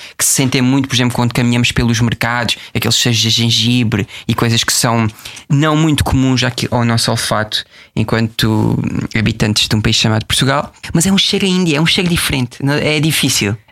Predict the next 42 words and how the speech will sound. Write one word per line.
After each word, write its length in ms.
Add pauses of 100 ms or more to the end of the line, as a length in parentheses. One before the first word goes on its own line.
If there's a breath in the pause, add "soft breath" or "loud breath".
Eh, 420
uma 200
enormidade 680
de 160
cores, 400
de 100
cheiros, 560
de... 160 (460 loud breath)
parece 320
que, 600 (840 loud breath)
que 160
é 60
um 140
lugar 340
abençoado, 680 (120)
ou 80
seja, 320
parece 320
que 80
nós 180
colocamos 380
lá 80
uma 160
terra 460
e 260
uma 180
terra, 300
um, 120
colocamos 420
uma 160
pedra 480
debaixo 300
da 100
terra 300
e 100
nasce 280
lá 240 (240 loud breath)
um 60
coqueiro. 580 (300)
Aquilo 200
tudo 320
é, 360